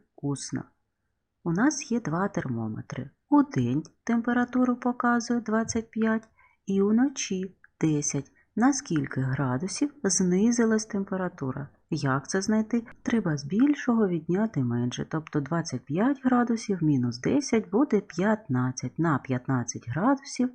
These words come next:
знизилась температура. Дивимось наступні два термометри.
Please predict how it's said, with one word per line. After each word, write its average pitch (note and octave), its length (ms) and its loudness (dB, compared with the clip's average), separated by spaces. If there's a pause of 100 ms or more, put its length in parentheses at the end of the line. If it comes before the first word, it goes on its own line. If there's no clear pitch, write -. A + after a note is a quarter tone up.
знизилась G#3 680 0
температура. D#3+ 960 -4 (920)
Дивимось B3 440 6
наступні F#3+ 720 0 (200)
два A3+ 360 2
термометри. G#3 800 0